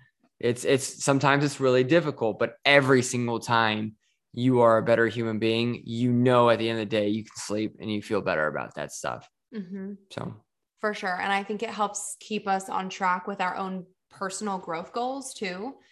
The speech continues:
Speaker 2: Because if, if you're communicating with each other about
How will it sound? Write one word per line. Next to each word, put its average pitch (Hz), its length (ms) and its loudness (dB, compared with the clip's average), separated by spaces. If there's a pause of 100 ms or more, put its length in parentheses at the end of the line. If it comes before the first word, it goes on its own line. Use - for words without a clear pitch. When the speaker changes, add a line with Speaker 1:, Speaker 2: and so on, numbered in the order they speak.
(220)
Speaker 2:
Because 202 320 -6
if, 190 160 -10 (100)
if 202 160 -8
you're 196 120 -2
communicating 226 680 0
with 190 140 -6
each 185 160 -4
other 196 420 4
about 190 540 4